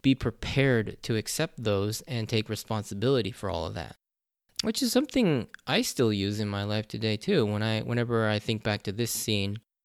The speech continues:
With that, we end our rewatch of episodes thirteen through fifteen. These episodes are definitely a step up from the last three episodes,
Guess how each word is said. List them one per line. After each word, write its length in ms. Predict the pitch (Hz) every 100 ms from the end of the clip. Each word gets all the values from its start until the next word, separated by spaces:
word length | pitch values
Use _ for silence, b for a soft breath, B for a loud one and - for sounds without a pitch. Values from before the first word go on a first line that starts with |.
| _ _ _ _ _ _ _ _ -
With 240 | 196 285
that, 320 | 196 233 233 -
we 240 | 151 165
end 300 | 170 202 214 -
our 240 | 165 170
rewatch 680 | 135 123 135 127 127 127 127 -
of 180 | 117 -
episodes 640 | 156 - 160 - 160 156 -
thirteen 640 | - 147 175 - 143 143
through 280 | 139 139 147
fifteen. 840 | - 113 - - 104 98 95 110
These 220 | - 254 277
episodes 440 | 269 285 311 285
are 60 | 127
definitely 500 | - 135 151 147 104
a 80 |
step 340 | - - 120 117
up 180 | 107 -
from 220 | 117 110
the 80 | 101
last 380 | 95 107 120 -
three 180 | 160
episodes, 640 | 165 180 170 180 180 185